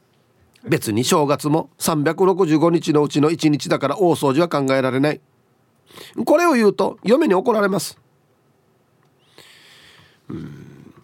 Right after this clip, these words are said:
これあれですか？日本だけの風習ですか？それとも仏教があるからですか？どうなんですかね？外国にこの、なんだ、年末大掃除みたいな概念ってありますかね？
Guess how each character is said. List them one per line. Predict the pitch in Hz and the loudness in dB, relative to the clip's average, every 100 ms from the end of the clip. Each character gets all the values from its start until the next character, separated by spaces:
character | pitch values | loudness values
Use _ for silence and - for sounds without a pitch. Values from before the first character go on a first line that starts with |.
| _ | _
こ | - 320 | 0 2
れ | |
あ | 349 | 2
れ | 311 | 2
で | 339 | 2
す | - | 0
か？ | 117 - - | -2 -4 -2
日 | 214 | 2
本 | 254 359 330 | 4 4 2
だ | 240 | 2
け | - 147 127 107 | 2 2 2 0
の | 120 107 - | -2 -2 -8
風 | - 127 113 | -6 -4 -2
習 | - 104 104 120 | -4 -4 -4 -6
で | 95 | -10
す | - | -8
か？ | 98 | -10
そ | - | -2
れ | 190 | 0
と | 190 | 2
も | 185 | 0
仏 | 156 359 330 - - | 2 0 0 -8 -2
教 | 190 135 117 | 2 2 0
が | 98 98 | 0 -2
あ | |
る | 101 | -4
か | 98 | -8
ら | 82 | -10
で | - | -12
す | - | -16
か？ | - - _ _ _ _ _ _ _ _ - | -18 -20 _ _ _ _ _ _ _ _ -2
ど | 247 349 | 2 4
う | |
な | 208 | 2
ん | |
で | 110 | -2
す | - | -8
か | 98 | -6
ね？ | 104 - _ _ _ _ _ _ _ _ _ _ _ _ _ _ - - - - | -6 -6 _ _ _ _ _ _ _ _ _ _ _ _ _ _ -20 -20 -20 -4
外 | 214 262 262 | 0 2 2
国 | 262 | 2
に | 294 | 2
こ | 254 214 | 2 4
の、 | 180 175 175 170 165 | 4 4 4 2 2
な | 160 | 0
ん | 170 | 0
だ、 | 147 117 95 92 | 0 0 -4 -6
年 | 117 127 135 139 | -4 -2 0 -2
末 | 135 131 | -2 -2
大 | 135 | -2
掃 | 127 135 | 0 0
除 | 131 | 0
み | 139 | -2
た | 92 87 | -2 -6
い | |
な | 87 92 | -6 -4
概 | 107 104 | -2 -2
念 | 82 | -4
っ | |
て | 73 | -8
あ | 92 | -6
り | |
ま | 104 | -6
す | - | -8
か | |
ね？ | - | -12